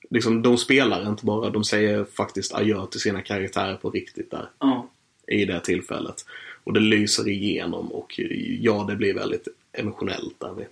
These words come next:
Speaker 2: Verkligen, verkligen. Jag, jag, jag grät så fruktansvärt mycket, kan jag säga.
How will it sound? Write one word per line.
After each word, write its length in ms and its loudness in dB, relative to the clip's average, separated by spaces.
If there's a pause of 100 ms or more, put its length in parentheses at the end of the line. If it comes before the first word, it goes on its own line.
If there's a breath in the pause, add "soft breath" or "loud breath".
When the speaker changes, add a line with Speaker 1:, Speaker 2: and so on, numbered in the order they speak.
(1400 loud breath)
Speaker 2:
Verkligen, 720 -2
verkligen. 400 -2
Jag, 500 0
jag, 420 2
jag 240 2
grät 380 2
så 260 -2
fruktansvärt 540 -4
mycket, 240 -6
kan 80 -4
jag 100 -6
säga. 200 -2